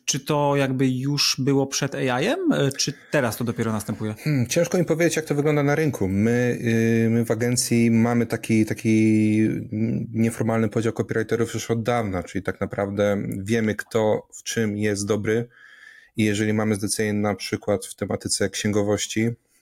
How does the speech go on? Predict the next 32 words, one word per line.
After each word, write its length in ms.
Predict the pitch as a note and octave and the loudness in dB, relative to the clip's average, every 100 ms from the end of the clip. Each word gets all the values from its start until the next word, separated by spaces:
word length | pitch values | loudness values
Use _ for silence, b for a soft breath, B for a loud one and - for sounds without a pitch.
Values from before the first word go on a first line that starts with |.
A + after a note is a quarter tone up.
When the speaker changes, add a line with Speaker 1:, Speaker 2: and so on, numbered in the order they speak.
| G#2+ | -8
Speaker 2:
no 80 | |
to 160 | G2+ G2+ | -4 -2
wiemy, 300 | G#2+ G#2+ G#2 | 0 0 0
że 280 | G2+ G2+ G2 | 2 2 2
dana 400 | G2 G#2 G#2 G2 | 0 0 0 -2
copywriterka, 800 | - G2+ G#2 G2+ G#2 - G2 G2 _ b b b b b A#2+ | -6 -4 -2 -2 -4 -4 -4 -4 _ b b b b b -4
e, 520 | G#2 G2+ G2+ G2+ F#2+ | 0 2 2 0 -2
dobrze 440 | G2+ G2+ A#2 G#2 G2+ | -4 -2 0 0 -2
się 120 | G#2+ | -2
czuje 200 | - G#2 | -2 -2
w 40 | |
tym 120 | A2 | -2
temacie, 380 | - G#2 G#2 C3 | 0 0 0 -2
robi 180 | A#2+ G#2+ | -2 -2
dobre 300 | G#2+ G#2 G#2+ | -2 0 -2
teksty, 380 | - G#2 - G2+ | -2 -2 -4 -6
które 240 | - G#2 | -2 -2
są 300 | - G#2 G#2 G#2 | -2 -2 -2 -2
akceptowane 580 | - - - G#2 G#2 | -4 -4 -2 0 0
przez 280 | G2 G#2 G2+ | -2 -4 -2
innych, 380 | A2+ G#2+ G2+ - | 2 2 2 0
e, 480 | G#2 G2+ G2+ G2+ G2 | -2 0 0 0 -2
klientów 380 | - G#2 G2+ G2 | -2 -2 -2 -6
z 80 | - | -4
tej 140 | G#2 | -4
dziedziny, 380 | G2+ G2+ G#2+ A#2 | -2 0 2 2
no 160 | A2+ G#2+ | 2 0
to 120 | A2 | 0
już 240 | A2 - | 0 0
uderzamy 420 | G#2+ G#2+ G#2+ G#2+ | -4 -2 0 0
do 220 | G#2 A2 G2+ | 0 0 0
niej. 180 | F2 | -2